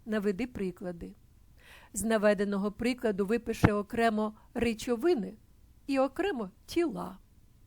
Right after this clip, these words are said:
Додаткове завдання. Тільки речовини містяться в ряду.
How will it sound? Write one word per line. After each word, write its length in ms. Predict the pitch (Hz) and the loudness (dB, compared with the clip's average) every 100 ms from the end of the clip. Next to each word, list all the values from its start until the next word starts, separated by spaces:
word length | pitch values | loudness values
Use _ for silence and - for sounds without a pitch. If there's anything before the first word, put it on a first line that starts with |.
| - - - - - - - - - - - - - - - - - - - - - - - - - - | -20 -20 -20 -20 -20 -20 -20 -20 -20 -20 -20 -20 -20 -20 -20 -20 -20 -20 -20 -20 -20 -20 -20 -20 -20 -2
Додаткове 640 | 330 359 392 - 226 202 | 0 2 0 -2 -2 -2
завдання. 680 | 190 202 185 196 175 170 180 - - - - - - - - - - - - - - - - _ - - | -2 -4 -4 -4 -4 -6 -14 -18 -20 -20 -20 -20 -20 -20 -20 -20 -20 -20 -20 -20 -20 -20 -20 _ -20 -16
Тільки 540 | - 302 302 226 - 220 | -2 4 4 4 -2 -2
речовини 840 | 214 214 226 185 202 180 180 302 - - - - - - - - - - | -2 -2 -2 -2 -2 -4 -6 -8 -12 -20 -20 -20 -20 -20 -20 -20 -20 -6
містяться 680 | 247 247 294 - 330 320 330 | 2 4 4 2 0 0 0
в 100 | 262 | 0
ряду. 440 | 262 285 202 190 | 0 0 0 -4